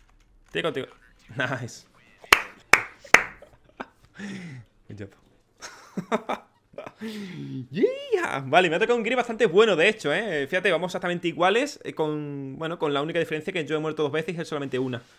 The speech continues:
Pero muy buena, la verdad, muy buena. Vale, queda la hora de atacar. Una más y ganamos, creo. Ok. No sé qué ha dicho, pero lo he dicho ok.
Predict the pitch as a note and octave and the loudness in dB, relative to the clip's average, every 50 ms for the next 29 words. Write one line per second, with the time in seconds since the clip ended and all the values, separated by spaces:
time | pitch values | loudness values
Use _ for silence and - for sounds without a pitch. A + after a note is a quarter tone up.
0 | _ _ _ _ _ _ _ _ - A#2 A#2+ C3+ E3 D3+ C#3 D3+ C#3+ B2+ A#2 A2+ | _ _ _ _ _ _ _ _ -6 -4 -4 -2 0 0 2 2 4 2 2 2
1 | A#2+ C#3 C#3+ C3+ C3 B2+ C3+ C3 B2 - - _ _ _ - _ _ - - _ | 2 0 -2 -2 -4 -4 -4 -6 -8 -12 -20 _ _ _ -20 _ _ -20 -20 _
2 | _ - D3+ D3+ C#3+ - D#3 D#3+ F#3 G3 F#3+ F3+ E3+ D#3 D3+ - - G3 G3 G3 | _ 0 0 0 2 0 0 2 2 2 4 4 2 2 2 2 0 2 2 2
3 | F3 C#3+ F#3+ G3 F#3+ - - E3 D#3 C3+ - - C3+ B2 B2 - D#3 C#3+ C3+ C#3+ | 2 4 2 2 2 0 -2 -2 -2 -2 -2 0 -2 0 4 6 6 6 6 4
4 | D#3+ F3+ E3+ F#3 F3 - F3+ D3+ C#3+ D3+ D3 B2 - - - - - _ _ - | -2 0 -2 -2 -2 -2 -2 -2 -2 -2 -4 -6 -10 -10 -16 -16 -18 _ _ -20
5 | _ _ _ _ _ _ _ _ _ _ _ _ _ _ - - - - _ _ | _ _ _ _ _ _ _ _ _ _ _ _ _ _ -20 -20 -20 -20 _ _
6 | _ - - - - _ _ _ _ - - - - _ - - - _ _ _ | _ -20 -20 -20 -20 _ _ _ _ -20 -20 -20 -20 _ -20 -20 -20 _ _ _
7 | - - - A#2+ B2 - - D#3+ - A2+ G#2+ G#2+ G#2+ - - G2+ - | -14 -6 -4 -4 -4 -4 -4 -8 -6 -4 -4 -6 -6 -8 -10 -14 -16